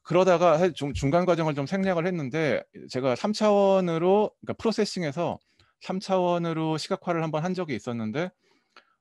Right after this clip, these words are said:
어, 도저히 퍼포먼스가 안 나와요. 이제 전국의 한 직육면체 막대들을, 어, 몇만 개 정도 그리는 작업이었던 것 같은데요. 그래서 그러다 보니까 결국은 '아, 이런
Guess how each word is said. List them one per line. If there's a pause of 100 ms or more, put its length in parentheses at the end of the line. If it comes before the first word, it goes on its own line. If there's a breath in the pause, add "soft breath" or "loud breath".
(180)
어,
도저히
퍼포먼스가
안
나와요.
이제 (140)
전국의
한
직육면체
막대들을, (460 loud breath)
어,
몇만
개
정도
그리는
작업이었던
것
같은데요.
그래서
그러다
보니까 (520 loud breath)
결국은
'아,
이런